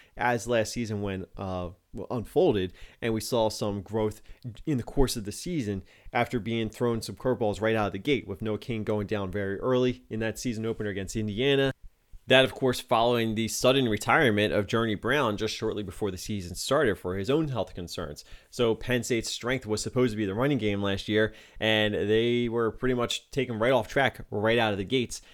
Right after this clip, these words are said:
Uh, and it took some time for that to regain some confidence, and I think that that confidence built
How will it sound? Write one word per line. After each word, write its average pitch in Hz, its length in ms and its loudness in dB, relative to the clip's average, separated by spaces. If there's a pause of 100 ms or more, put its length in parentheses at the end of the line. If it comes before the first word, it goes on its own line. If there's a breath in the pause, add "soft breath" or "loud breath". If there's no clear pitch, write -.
(140 loud breath)
Uh, 101 260 0
and 107 120 -4
it 160 240 -4
took 147 100 -4
some 151 140 -6
time 131 240 -2
for 120 380 2
that 110 200 0
to 117 100 -6
regain 107 360 -4
some 107 120 -8
confidence, 95 480 -6
and 110 80 -2
I 110 60 0
think 127 220 -4
that 110 80 -10
that 107 160 -4
confidence 101 420 -6
built - 380 0